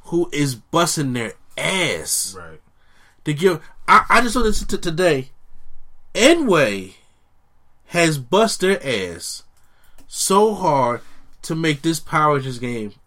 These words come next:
Speaker 1: great.
Speaker 2: They
Speaker 1: And
Speaker 2: have.
Speaker 1: they still have not raised the price yet.
Speaker 2: That's impressive.
Speaker 1: And I'm like, every time it comes out, it's patch galore.
Speaker 2: Mm-hmm.
Speaker 1: They have done a patch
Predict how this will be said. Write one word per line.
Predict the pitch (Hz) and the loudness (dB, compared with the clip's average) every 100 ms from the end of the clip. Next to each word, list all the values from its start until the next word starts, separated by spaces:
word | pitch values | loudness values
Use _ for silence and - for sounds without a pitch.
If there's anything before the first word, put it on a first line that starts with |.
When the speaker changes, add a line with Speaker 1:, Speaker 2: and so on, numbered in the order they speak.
| 82 | -16
Speaker 1:
great. | 104 107 87 - - - - - - _ - - - - - _ - | -8 -6 -6 -10 -20 -20 -20 -20 -20 _ -20 -20 -20 -20 -20 _ -20
Speaker 2:
They | - | -4
Speaker 1:
And | 139 | 4
Speaker 2:
have. | 202 | 6
Speaker 1:
they | 214 208 | 8 6
still | - - - 311 302 | 4 0 4 6 8
have | 233 180 | 6 4
not | 170 156 | 4 4
raised | 156 135 | 4 2
the | 135 | -2
price | 139 123 104 | -2 -2 -2
yet. | 107 - - - - - _ _ _ - _ _ _ - | -8 -10 -12 -20 -20 -20 _ _ _ -20 _ _ _ -10
Speaker 2:
That's | 123 202 | -6 -6
impressive. | 127 104 180 - - - - | -8 -10 -12 -12 -20 -20 -10
Speaker 1:
And | 165 202 | 2 6
I'm | 294 | 6
like, | 269 233 214 - - - - | 6 2 0 -4 -18 -20 -4
every | 214 277 254 247 220 - - | 2 2 2 -2 -4 -12 -14
time | - - - 220 233 214 139 113 - - _ | -14 -12 -10 -2 4 4 4 -4 -14 -20 _
it | - 160 | -10 -8
comes | - 156 143 | -2 -2 -2
out, | 131 95 82 - - - - | -2 -4 -6 -14 -20 -20 -2
it's | 196 190 - - - - - - | 4 4 2 -10 -14 -20 -20 -14
patch | - 196 190 - | 0 2 2 -2
galore. | 156 147 143 160 165 98 - | -2 -2 0 0 0 -4 -8
Speaker 2:
Mm-hmm. | - - - - | -16 -18 -20 -2
Speaker 1:
They | 202 | 2
have | 208 196 170 | 2 0 0
done | 170 | -4
a | 139 | -4
patch | - 156 139 | -6 -8 -8